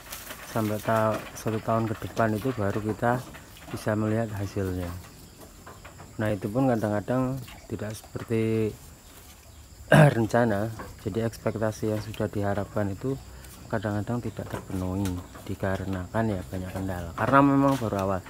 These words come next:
Tapi nanti kalau misalnya itu sudah jalan terus menerus, continue gitu, kontinuitas, itu dia akan memulai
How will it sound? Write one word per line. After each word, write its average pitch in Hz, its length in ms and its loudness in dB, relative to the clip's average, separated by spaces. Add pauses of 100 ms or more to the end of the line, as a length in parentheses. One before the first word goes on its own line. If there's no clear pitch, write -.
(300)
Tapi 135 240 4
nanti 160 240 6
kalau 139 240 10
misalnya 131 400 4
itu 127 80 -6
sudah 117 240 -2
jalan 101 400 0 (160)
terus 107 240 -4
menerus, 110 400 2
continue 107 560 2
gitu, 98 160 -2 (400)
kontinuitas, 104 1040 0 (960)
itu 123 80 -6 (160)
dia 131 240 6 (800)
akan 127 320 2
memulai 123 640 6